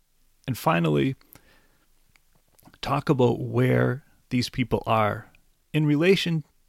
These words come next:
to each other and in relation to certain things that you see in the photo. Let's go back to the middle-aged man standing in the top left-hand corner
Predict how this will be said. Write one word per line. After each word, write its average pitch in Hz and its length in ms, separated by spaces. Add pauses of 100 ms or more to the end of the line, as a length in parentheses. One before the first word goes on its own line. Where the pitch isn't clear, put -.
(160)
to 143 160
each 123 240
other 156 340 (880)
and 156 320 (240)
in 160 140
relation 151 480
to - 180
certain 135 420
things 139 420
that 127 120
you 110 140
see 113 520
in 123 140
the 110 100
photo. - 480 (440)
Let's - 160
go 208 140
back 165 280
to 151 120
the 135 160
middle-aged 127 560
man 120 540 (240)
standing 135 360
in 127 100
the 123 80
top 127 340
left-hand 123 480
corner 120 520